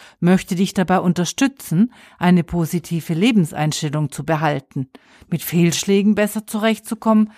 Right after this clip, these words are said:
ja, und Dinge zu meistern, die du eigentlich nicht oder nur schlecht kannst und daher fälschlicherweise meinst, es nicht hinzubekommen. In dieser Episode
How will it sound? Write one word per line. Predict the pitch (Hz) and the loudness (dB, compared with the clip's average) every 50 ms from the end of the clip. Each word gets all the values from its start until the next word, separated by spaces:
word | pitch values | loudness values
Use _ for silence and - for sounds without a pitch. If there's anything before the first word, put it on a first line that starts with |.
| _ _ _ | _ _ _
ja, | 202 202 196 - _ - | 0 0 0 -2 _ -6
und | - 190 175 - - - | -4 -4 -4 -4 -6 -6
Dinge | - 180 175 165 165 160 | -2 -2 0 -2 -2 -4
zu | - - 208 | -2 0 2
meistern, | 196 190 180 185 185 185 - - 254 262 277 - - - _ _ - | 4 4 4 4 2 0 -2 0 0 0 0 -2 -8 -18 _ _ 0
die | 233 | 0
du | 202 233 | 2 2
eigentlich | - 202 202 185 165 170 175 - - | 2 2 2 2 0 0 -4 -6 -4
nicht | - 170 170 165 160 156 190 - - - - - | -2 0 0 0 0 -2 -4 -8 -12 -18 -16 -8
oder | - 190 190 196 | -6 -4 0 2
nur | 208 208 226 233 | 2 4 2 2
schlecht | - - 247 240 214 208 - - - | 0 0 0 0 0 0 -2 -8 -14
kannst | - 180 156 147 139 139 - - _ _ - - - - - - | -8 -6 -6 -6 -6 -8 -10 -14 _ _ -20 -20 -20 -20 -10 0
und | 254 254 214 190 | 2 4 4 4
daher | 185 165 160 180 175 160 147 | 4 4 4 2 0 -2 -4
fälschlicherweise | 139 - - 208 220 208 175 - - - 170 156 - 165 151 147 143 143 143 - 214 | -6 -4 0 2 2 2 2 -2 -6 -10 -10 -8 -6 -6 -2 -2 -2 -2 0 2 2
meinst, | 202 175 147 131 131 147 196 233 - - - _ - | 2 4 2 2 2 2 2 0 0 -4 -12 _ -8
es | 165 175 156 151 - - - - | -8 -6 -8 -8 -10 -12 -8 -4
nicht | 170 170 160 214 226 - - _ _ _ _ | -2 0 0 0 -2 -4 -10 _ _ _ _
hinzubekommen. | - 294 240 202 - - 165 135 143 151 - - 147 143 139 139 156 - _ _ _ _ _ _ _ _ _ _ _ _ _ _ _ _ _ _ _ _ _ _ _ _ _ _ _ | 0 2 2 2 2 0 -6 -8 -8 -10 -8 -6 -6 -6 -6 -8 -10 -12 _ _ _ _ _ _ _ _ _ _ _ _ _ _ _ _ _ _ _ _ _ _ _ _ _ _ _
In | _ 208 196 190 | _ 0 0 2
dieser | 180 269 320 359 - 226 165 | 4 2 2 2 2 2 0
Episode | 185 - - 175 151 - 160 151 156 160 233 277 | 0 -2 -2 -4 -4 -2 -4 -4 -2 -2 -2 -2